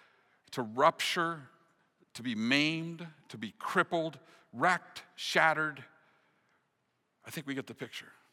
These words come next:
To be brokenhearted is to be broken into pieces. It hurts. And some of you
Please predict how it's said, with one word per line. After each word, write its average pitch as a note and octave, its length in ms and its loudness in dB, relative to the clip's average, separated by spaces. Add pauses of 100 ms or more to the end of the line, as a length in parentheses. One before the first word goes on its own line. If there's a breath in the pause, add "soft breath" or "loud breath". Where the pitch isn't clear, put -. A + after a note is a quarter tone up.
(2250 soft breath)
To D#3+ 100 -4
be F#3 100 2
brokenhearted F3+ 720 8
is D#3 120 0
to D#3 80 -10
be D#3+ 160 -2
broken F3 340 6
into D#3+ 160 4
pieces. - 1000 -4 (1120)
It D#3+ 140 4
hurts. - 880 2 (1080 soft breath)
And D3+ 100 2
some A3 440 8
of E3 140 2
you D#3 300 -4